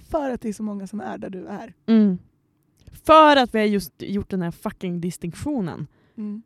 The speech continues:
Speaker 2: Som har gjort att sex bara är någonting man ska ha och göra för att.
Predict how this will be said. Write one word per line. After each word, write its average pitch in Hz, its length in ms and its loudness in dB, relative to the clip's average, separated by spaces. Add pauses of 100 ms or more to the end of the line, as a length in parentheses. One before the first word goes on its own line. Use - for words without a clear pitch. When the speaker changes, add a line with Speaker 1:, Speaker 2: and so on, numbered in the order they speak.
(140)
Speaker 2:
Som 226 140 -2
har 214 60 4
gjort 214 340 -2
att - 180 -6
sex - 380 -6
bara 180 240 2
är 175 40 0
någonting 170 420 -2
man 175 200 -2
ska 185 360 -2
ha 196 300 0
och 180 120 2
göra 170 400 0
för 165 500 -2
att. - 480 -8